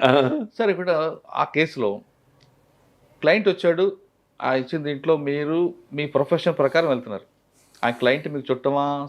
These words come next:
Speaker 2: శత్రువా కాదు, అది ప్రొఫెషన్, ప్రొఫెషన్. కానీ ఇంకొక వైపు మానవత్వం ఉంది అక్కడ. ఒక ఆడపిల్లల్ని, భార్యని, కూతుర్ని చంపాడు. చంపిన వాడిని కాపాడాలని ఆలోచిస్తారా, లేదు నా ప్రొఫెషన్కే ప్రయారిటీ ఇస్తారా?
Speaker 1: సార్, ఇక్కడ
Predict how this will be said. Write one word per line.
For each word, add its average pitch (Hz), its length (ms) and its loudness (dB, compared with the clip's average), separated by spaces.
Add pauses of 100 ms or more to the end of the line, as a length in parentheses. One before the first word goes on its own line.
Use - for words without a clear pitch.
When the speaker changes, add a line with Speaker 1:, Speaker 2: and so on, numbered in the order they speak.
Speaker 2:
శత్రువా 135 540 0
కాదు, 110 300 0
అది 92 120 -10
ప్రొఫెషన్, 131 580 -4
ప్రొఫెషన్. 110 440 -6 (500)
కానీ 160 160 2
ఇంకొక 165 340 -6
వైపు 156 500 0 (260)
మానవత్వం 143 560 0
ఉంది 101 140 -10
అక్కడ. 98 200 -12 (240)
ఒక 110 160 -6
ఆడపిల్లల్ని, 123 680 0 (220)
భార్యని, 120 420 2
కూతుర్ని 139 520 -2
చంపాడు. 101 260 -12 (640)
చంపిన 196 260 2
వాడిని 196 380 2
కాపాడాలని 170 560 2
ఆలోచిస్తారా, 151 680 0 (500)
లేదు 185 220 4
నా 208 100 4
ప్రొఫెషన్కే 185 560 -2
ప్రయారిటీ 135 400 2
ఇస్తారా? 110 320 -16 (1040)
Speaker 1:
సార్, 165 200 4
ఇక్కడ 160 220 2